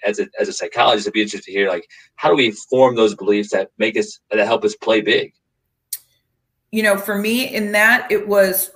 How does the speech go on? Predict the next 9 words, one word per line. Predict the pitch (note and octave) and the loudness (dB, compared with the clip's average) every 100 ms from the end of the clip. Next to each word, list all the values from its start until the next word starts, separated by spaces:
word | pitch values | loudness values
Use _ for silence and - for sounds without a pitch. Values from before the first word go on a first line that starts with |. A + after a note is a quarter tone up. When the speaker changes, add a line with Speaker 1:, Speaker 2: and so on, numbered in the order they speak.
| _ - | _ -12
Speaker 2:
what | F#3 A#3+ | -4 -2
is | B3 | -4
bigger | - A#3 A3+ | -4 -2 0
than | G3 F#3 | -2 -2
just | F3 F3+ - | -2 -2 -4
you, | F3 D#3 - _ _ _ _ _ _ _ _ _ | -8 -8 -10 _ _ _ _ _ _ _ _ _
right? | F3 F3+ G3+ - | 2 4 2 2
Like, | E3+ D#3+ - - - _ _ | 2 2 -2 -14 -20 _ _
what, | F3 F#3+ A#3 A#3 - | -4 0 0 -2 -16